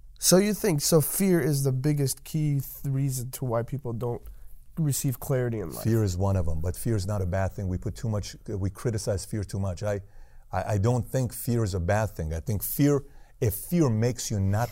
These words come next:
Speaker 2: move, that's a bad thing. If fear makes you curious to wanna <coughs> know more, that's a good thing. If fear produces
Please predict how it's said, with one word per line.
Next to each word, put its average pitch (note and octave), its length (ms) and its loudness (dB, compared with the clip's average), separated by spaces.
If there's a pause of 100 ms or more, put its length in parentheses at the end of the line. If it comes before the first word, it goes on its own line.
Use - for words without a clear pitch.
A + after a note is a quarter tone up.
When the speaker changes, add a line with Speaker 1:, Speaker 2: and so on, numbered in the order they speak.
Speaker 2:
move, F2 300 -2
that's A2 220 -2
a F2+ 60 -2
bad F2 300 -4
thing. F2 140 -6
If E2 100 -6
fear D#3 300 0
makes A#2 460 -2
you A2 180 -2 (380)
curious C3 480 2
to - 100 -2
wanna G#2 320 6
<coughs> G2 120 4
know C3 180 6
more, F2+ 460 2 (280)
that's A2+ 220 0
a A2+ 60 0
good G#2+ 240 2
thing. E2 320 -4
If E2+ 100 -4
fear D#3+ 320 0
produces A2+ 680 -4